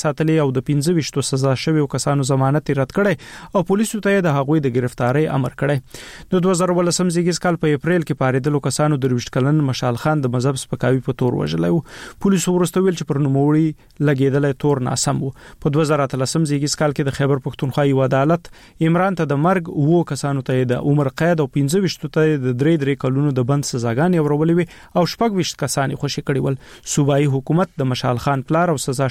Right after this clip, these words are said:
شویو کسانو د عدالت فیصلې ضد های کورټ ته درخواستونه کړي ول. د شمالي وزیرستان پولیس وایي په میرالي کې وسلوالو په هدفي برید کې یو کس وژلی دی. د پولیسو مشر شفیع الله ګنډپور پرون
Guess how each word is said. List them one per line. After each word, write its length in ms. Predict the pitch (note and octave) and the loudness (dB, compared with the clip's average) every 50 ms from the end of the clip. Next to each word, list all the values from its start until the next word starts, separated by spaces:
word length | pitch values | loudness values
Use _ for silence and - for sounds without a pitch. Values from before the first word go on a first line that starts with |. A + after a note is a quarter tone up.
| - | 0
شویو 240 | - F3 E3 D3 B2+ - | 0 0 0 0 0 -2
کسانو 360 | B2+ - D3 D3+ D#3 E3 E3+ - - - - - - - D#3+ | -4 -2 0 2 2 2 0 -2 -4 -12 -20 -10 -4 0 2
د 100 | F3+ F3+ G3 - F3+ | 2 2 2 0 0
عدالت 420 | D3+ E3 E3 F3 F#3 F3 - - - | 2 2 2 2 2 0 -2 -4 -4
فیصلې 520 | D3 C3+ - - D3 C#3 D3 D3+ C#3+ C#3 E3 | -4 -2 -2 -2 0 0 2 2 2 2 0
ضد 160 | E3 C3+ B2+ C3 | 0 0 0 -2
های 160 | B2+ B2 - | -2 -2 -2
کورټ 240 | - D#3 D3 - - | -2 -2 -2 -2 -4
ته 120 | D3+ C3 B2 | -6 -4 -6
درخواستونه 520 | - - C3 C#3 - - - D3 - - - | -4 -6 -6 -6 -4 -4 -4 -4 -4 -4 -4
کړي 180 | C#3+ D3+ D3+ E3+ | -4 -2 0 0
ول. 160 | F3 E3 - - - - - - - - - - - - - - - - - - - - - - - - - - | -2 -2 -4 -8 -18 -20 -20 -20 -20 -20 -20 -20 -20 -20 -20 -20 -20 -20 -20 -18 -16 -16 -14 -14 -16 -6 -2 0
د 80 | F3 E3 | 0 2
شمالي 280 | G3+ G#3 G#3 G#3+ A#3+ B3 | 2 2 2 2 2 0
وزیرستان 440 | A#3+ G3 G3+ F#3+ D#3+ - A3 A3 F3 - | 0 0 0 -2 -2 0 -2 -2 0 0
پولیس 200 | G#3 G#3 G3+ - | -2 -2 0 0
وایي 140 | A3+ A3+ A3+ - | 0 0 0 2
په 120 | G3 F3 | 2 2
میرالي 320 | E3 E3 F3+ G#3 A3 G#3 G3+ E3+ | 2 2 2 2 2 0 0 0
کې 100 | F#3+ F#3 | 0 -2
وسلوالو 440 | F3 D3+ - E3+ D#3+ F3 F#3 F#3+ E3+ - | -2 0 0 2 2 2 2 0 0 -2
په 160 | E3 D3 D3 | -2 -2 0
هدفي 220 | C#3+ D3 C3 F3+ E3+ D3+ | -2 -2 -2 -2 -2 0
برید 180 | D#3 E3 E3 | -2 -2 -2
کې 100 | - - D3 | -2 -2 -2
یو 40 | B2+ - - | -2 -2 -2
کس 120 | D3 - - - | -2 -2 -2 -2
وژلی 340 | C3+ C#3 C#3+ C#3 D3 D3+ D3 D3+ | -4 -2 -2 -2 -2 -2 -2 -2
دی. 60 | D3 C#3+ | -4 -4
د 80 | C#3 - | -2 0
پولیسو 300 | D#3+ D#3+ D#3 - E3+ D#3 | 0 0 0 2 0 0
مشر 240 | D#3 D3+ - E3 D3 - | 0 0 0 -2 -2 -2
شفیع 260 | D3+ C3 - D3 C#3 | -2 -2 0 0 0
الله 180 | C#3 D3 D#3+ D#3+ C#3 | 2 2 0 0 0
ګنډپور 420 | C#3 C3+ C3 C3+ - - G3 F3 E3+ - - - - - - - - | 0 0 0 0 0 0 -2 -2 -2 -6 -12 -18 -18 -18 -6 -2 0
پرون 200 | F#3 F#3+ G#3 | 2 2 2